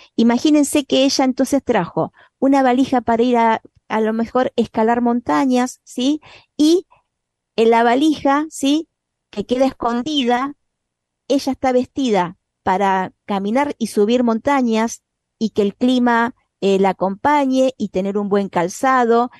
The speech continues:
pero en realidad la llevaron a la playa, como digo siempre, ¿no? Y está sentada en la orilla,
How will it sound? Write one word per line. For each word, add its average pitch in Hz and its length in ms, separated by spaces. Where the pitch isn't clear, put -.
pero 208 220
en 220 100
realidad 226 460
la 247 100
llevaron 214 480
a 170 60
la 165 140
playa, 156 460
como 170 260
digo 170 240
siempre, 160 440
¿no? 190 80
Y 208 80
está 208 220
sentada 214 480
en 214 80
la 214 80
orilla, 233 520